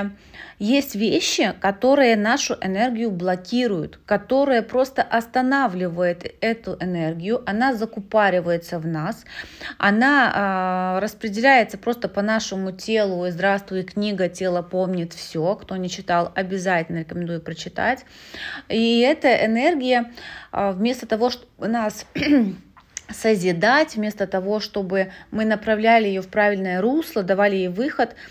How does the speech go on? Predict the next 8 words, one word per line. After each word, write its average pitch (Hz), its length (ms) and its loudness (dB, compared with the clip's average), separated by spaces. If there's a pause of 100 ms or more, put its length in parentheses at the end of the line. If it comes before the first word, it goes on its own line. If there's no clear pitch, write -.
(140)
закупоривается 202 1200 0 (380)
и 226 80 -2
начинает 262 580 2
нас 240 280 2
больше 233 500 2
разрушать, 196 680 0
чем 214 200 -4
созидать. 190 680 -6